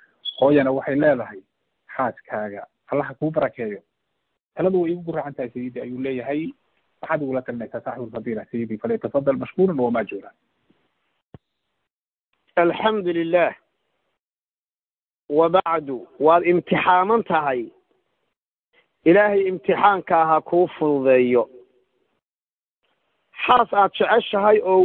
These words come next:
Speaker 2: wiil cad kuu haysa, inay labadii ku dhashay ay ku kala jiitaan, oo gabadhina, hooyadina ay leedahay, 'Gabadhaada Allaha kuu barakeeyo.'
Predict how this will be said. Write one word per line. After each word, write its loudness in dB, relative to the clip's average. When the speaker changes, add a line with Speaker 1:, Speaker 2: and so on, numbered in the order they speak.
Speaker 2:
wiil 2
cad -2
kuu 4
haysa, 0
inay 6
labadii 4
ku -6
dhashay 2
ay 4
ku 2
kala 6
jiitaan, 0
oo 6
gabadhina, 4
hooyadina 4
ay 4
leedahay, 6
'Gabadhaada 4
Allaha 2
kuu -2
barakeeyo.' 0